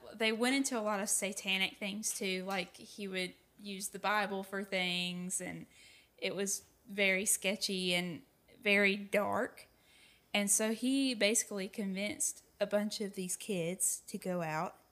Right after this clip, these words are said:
and kill people. Specifically, the one that everyone remembers the most is the, um, Tate murders. Um, so Roman Polanski's wife,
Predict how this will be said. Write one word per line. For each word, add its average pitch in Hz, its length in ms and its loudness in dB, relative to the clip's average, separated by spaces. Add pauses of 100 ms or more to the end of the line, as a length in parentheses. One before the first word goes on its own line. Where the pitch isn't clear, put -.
and 180 220 -2
kill 254 340 -4
people. 196 500 -4 (800)
Specifically, 285 840 4
the 220 100 2
one 208 260 2
that 165 100 2
everyone 185 340 2
remembers 190 360 -4
the 208 80 -4
most 175 420 -2
is 185 200 -2
the, 170 260 -2
um, 160 320 -4
Tate - 340 -4
murders. 277 640 -2 (460)
Um, 170 540 0 (560)
so 208 540 0
Roman 226 460 6
Polanski's 196 960 -2
wife, 185 720 0